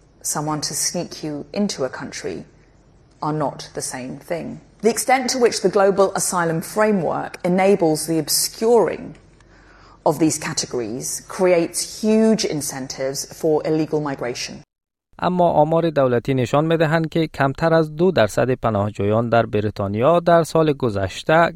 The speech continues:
Speaker 2: گرایش جنسی را در درخواست پناهندگی خود مطرح کردند. بیشتر این افراد از پاکستان، بنگلادش و نیجریه آمدند، کشورهایی که در آنها همجنسگرایان با حبس ابد یا حتی مرگ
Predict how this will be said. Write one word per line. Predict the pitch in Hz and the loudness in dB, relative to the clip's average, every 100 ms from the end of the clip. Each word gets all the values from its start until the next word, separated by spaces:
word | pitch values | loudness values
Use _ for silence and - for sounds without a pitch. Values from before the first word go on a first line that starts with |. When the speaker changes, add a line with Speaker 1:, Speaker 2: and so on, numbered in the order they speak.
| - | 2
Speaker 2:
گرایش | 135 127 120 127 135 | 4 6 4 2 -2
جنسی | 131 - 101 95 - 123 | -2 -2 -2 -2 -2 2
را | 123 127 131 120 | 4 4 4 2
در | 117 120 - | 2 2 0
درخواست | 101 95 110 - 123 | -2 0 -2 -2 -4
پناهندگی | - 113 98 104 101 98 107 107 | -2 -4 -4 -4 -4 -4 -2 -2
خود | - 127 123 - | 0 2 0 2
مطرح | 139 - 151 123 | 0 2 -2 -2
کردند. | - 104 104 104 104 - - _ _ _ _ - - - | -4 -4 -2 -4 -6 -10 -20 _ _ _ _ -20 -8 0
بیشتر | 156 - 175 | 0 2 2
این | 175 165 147 | 2 2 0
افراد | 117 135 131 - | 0 2 0 2
از | 131 131 | 0 0
پاکستان، | - 101 - - 143 160 170 | -4 -6 -6 -2 2 2 2
بنگلادش | 156 139 131 110 104 120 127 - | 0 2 2 2 2 2 0 2
و | 127 127 | 4 4
نیجریه | 131 135 135 135 139 147 | 4 2 2 2 4 4
آمدند، | 127 101 98 104 104 107 - _ | 4 2 0 -2 -2 -4 -10 _
کشورهایی | - 113 147 139 165 165 | -6 2 2 4 4 2
که | - 170 | 0 0
در | 156 143 | 4 4
آنها | - 123 110 127 127 | 4 -2 2 4 4
همجنسگرایان | 120 110 107 101 - 101 98 107 120 117 | 2 -2 -2 -4 -2 0 2 2 2 0
با | 107 | -2
حبس | 98 117 110 - - | 0 0 -2 -4 -4
ابد | 104 110 151 165 - - | -4 2 2 2 -4 -2
یا | 139 | 0
حتی | 127 135 131 - 143 | 2 -2 -2 2 2
مرگ | 143 143 139 - | 2 2 2 0